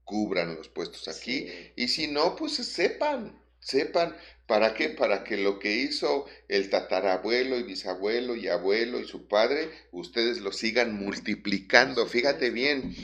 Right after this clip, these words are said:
Speaker 1: la, la, la, la, la visión,
Speaker 2: El
Speaker 1: el
Speaker 2: plan
Speaker 1: plan
Speaker 2: de
Speaker 1: de
Speaker 2: vida.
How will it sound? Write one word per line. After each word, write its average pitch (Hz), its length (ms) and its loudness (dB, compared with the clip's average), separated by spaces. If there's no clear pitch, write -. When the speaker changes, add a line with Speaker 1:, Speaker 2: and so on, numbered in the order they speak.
Speaker 1:
la, 104 600 4
la, 104 280 4
la, 104 280 4
la, 98 400 2
la 98 260 4
visión, 123 880 0
Speaker 2:
El 151 200 -4
Speaker 1:
el 190 160 4
Speaker 2:
plan 160 60 -4
Speaker 1:
plan 170 320 8
Speaker 2:
de - 0 -
Speaker 1:
de - 120 10
Speaker 2:
vida. 226 180 10